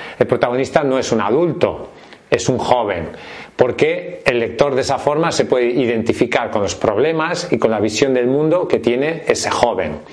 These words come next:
Luego otro, otro aspecto importante es definir el mundo que se va a desarrollar en la novela.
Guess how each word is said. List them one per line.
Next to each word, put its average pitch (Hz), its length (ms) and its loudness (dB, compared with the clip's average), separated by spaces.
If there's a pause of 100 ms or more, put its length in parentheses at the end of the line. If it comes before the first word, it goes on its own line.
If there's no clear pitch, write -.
(680)
Luego 180 220 4
otro, 202 260 0 (200)
otro 165 400 2
aspecto 156 420 2
importante 135 880 0 (840)
es 156 220 2
definir 160 680 0
el 131 140 2
mundo 160 420 2
que 127 100 0
se 127 120 0
va 131 100 2
a 139 40 0
desarrollar 131 440 0
en 139 60 0
la 113 100 -2
novela. 92 480 -2